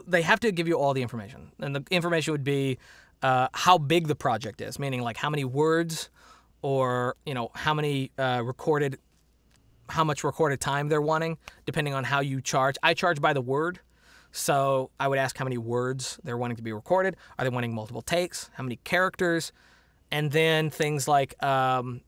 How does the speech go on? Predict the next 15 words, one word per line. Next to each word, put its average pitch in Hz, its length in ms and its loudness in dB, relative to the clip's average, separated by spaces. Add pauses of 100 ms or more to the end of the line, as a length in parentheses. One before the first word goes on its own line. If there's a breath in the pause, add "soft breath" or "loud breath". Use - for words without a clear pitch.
(140)
you 139 120 -4
know, 117 240 -2
uh, 120 220 0
what 135 160 2
kind 151 120 0
of - 80 -4
project 127 400 2
is 95 180 -10
this? - 280 -14 (840)
And 131 480 -4
where 131 460 2 (340 soft breath)
is 135 140 0
this 131 160 -2
being 127 180 -4
shared 123 560 -2